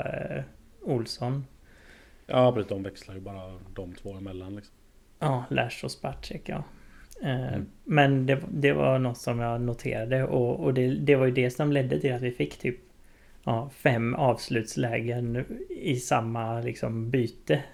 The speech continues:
Speaker 1: <laughs> som var ganska bra då. Så mer, mer sånt.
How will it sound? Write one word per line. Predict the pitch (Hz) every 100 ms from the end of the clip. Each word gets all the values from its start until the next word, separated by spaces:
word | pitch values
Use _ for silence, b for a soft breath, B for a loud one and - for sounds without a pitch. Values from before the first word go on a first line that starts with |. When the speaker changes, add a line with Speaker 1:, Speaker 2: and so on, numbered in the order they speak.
| B B
Speaker 1:
<laughs> | B - -
som | - 135
var | 117
ganska | 117 117 - 117
bra | 113 156 156
då. | 143 - b b b b b b b b b b - - - - -
Så | - 131
mer, | 123 131 156 185
mer | 160 175
sånt. | - 151 135 - -